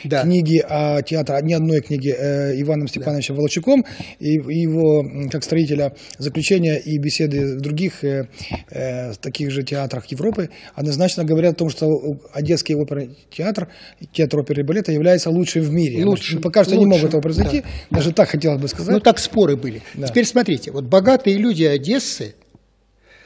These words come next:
Speaker 1: э, вот вс-, э, э, ну, еще два слова. Значит, в России, в царской, значит, э, было три крупных города. Три. Три.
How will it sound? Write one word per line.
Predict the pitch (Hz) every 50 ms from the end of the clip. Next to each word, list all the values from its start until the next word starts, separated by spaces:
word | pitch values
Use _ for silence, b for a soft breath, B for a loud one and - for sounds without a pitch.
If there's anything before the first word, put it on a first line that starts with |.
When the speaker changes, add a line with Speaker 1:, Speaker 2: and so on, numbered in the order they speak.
| b b b b b b b b _ _ _ -
Speaker 1:
э, | 185 175 160 147 -
вот | 165 175 - -
вс-, | - - -
э, | 196
э, | 180 170 - - - - - 196 170 160 151 -
ну, | 180 170 185 - - - - 185
еще | - 202 - - 185
два | 139 143 147
слова. | - - 127 117 113 - _ B B B B B B -
Значит, | 175 185 180 - 190 - -
в | - 156 139
России, | 170 220 233 226 - - 175 151 143 147 175 - - - - -
в | -
царской, | - - 165 160 - - - 160 156 156 - - - _ _ _ _ _ _ -
значит, | 165 160 - 170 160 - -
э, | 180 165 151 147 147 147 139 131 139
было | 185 196 185 185 156 135 - - -
три | - 175 240 285 262 175 - - - -
крупных | - 214 220 - 190 -
города. | - 143 120 120 113 107 117 - _ _ _
Три. | - 156 147 - - - _ _ _ _ _ _ _ -
Три. | - 135 123